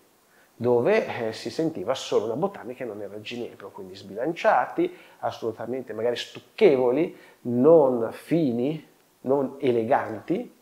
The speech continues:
perché l'altra perla che vi do, la firma duemilatré, il gin deve essere un prodotto bilanciato ed elegante. Le cose strane sono,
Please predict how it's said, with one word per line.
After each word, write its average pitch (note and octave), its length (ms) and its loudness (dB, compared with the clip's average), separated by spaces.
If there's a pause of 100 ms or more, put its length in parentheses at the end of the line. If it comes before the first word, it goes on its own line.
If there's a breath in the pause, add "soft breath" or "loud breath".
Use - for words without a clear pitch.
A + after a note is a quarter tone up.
perché - 680 0
l'altra E3 360 8
perla D3 340 6
che A#2 140 -4
vi A#2+ 120 -2
do, D#3 320 6 (140)
la A2+ 120 -6
firma C#3 260 0
duemilatré, D#3 560 -2 (240)
il A#2+ 340 -4
gin D#3+ 280 0
deve A#2+ 160 -2
essere A2+ 180 -6
un B2+ 60 -10
prodotto B2 320 -6
bilanciato C#3+ 680 -4
ed B2+ 220 -8
elegante. E2+ 560 -14 (340 soft breath)
Le A#2+ 160 -2
cose C3 240 2
strane A#2+ 560 2
sono, G#2 380 -8